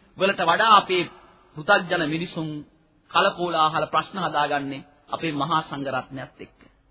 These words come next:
නමුත් කල්පනා කරන්න, ඒ කරන සේවය ඔබට කරන්න පුළුවන්ද? උන්වහන්සේලාගේ ජීවිතේම වෙන් වෙලා තියෙන්නේ බුදුහාමුදුරු වෙනුවෙන්, ධර්මය වෙනුවෙන්.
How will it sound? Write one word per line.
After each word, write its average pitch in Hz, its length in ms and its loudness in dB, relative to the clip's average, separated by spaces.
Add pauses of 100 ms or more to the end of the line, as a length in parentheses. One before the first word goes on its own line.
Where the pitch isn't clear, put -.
(460)
නමුත් 254 220 2
කල්පනා 214 480 6
කරන්න, 214 280 0
ඒ 202 120 -2
කරන 196 320 -2
සේවය 185 400 -2
ඔබට 170 280 -2
කරන්න 147 320 -4
පුළුවන්ද? 110 380 -12 (960)
උන්වහන්සේලාගේ 233 840 2
ජීවිතේම 220 520 0
වෙන් 202 220 -2
වෙලා 196 280 4
තියෙන්නේ 180 460 -4
බුදුහාමුදුරු 165 680 -4
වෙනුවෙන්, 123 300 -10 (120)
ධර්මය 175 460 2
වෙනුවෙන්. 143 380 -6